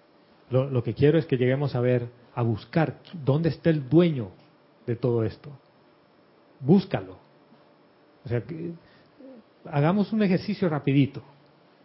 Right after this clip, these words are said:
antes de pasar ese comentario. Rapidito. Si quieren, cierran los ojos, si no, no, no hay ningún problema. Quita todas las cosas que te agradan, todo lo que te gusta,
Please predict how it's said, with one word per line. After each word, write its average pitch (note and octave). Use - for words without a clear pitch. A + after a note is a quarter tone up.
antes D3
de C3
pasar B2
ese A#2+
comentario. G#2
Rapidito. E3
Si B2+
quieren, E3
cierran D#3
los B2
ojos, G3
si C#3
no, C3
no, A2+
no B2
hay C3+
ningún B2+
problema. G2
Quita A#3
todas A#3+
las E3+
cosas G#3+
que E3+
te D#3
agradan, A#2
todo A3
lo G#3
que E3
te C#3
gusta, -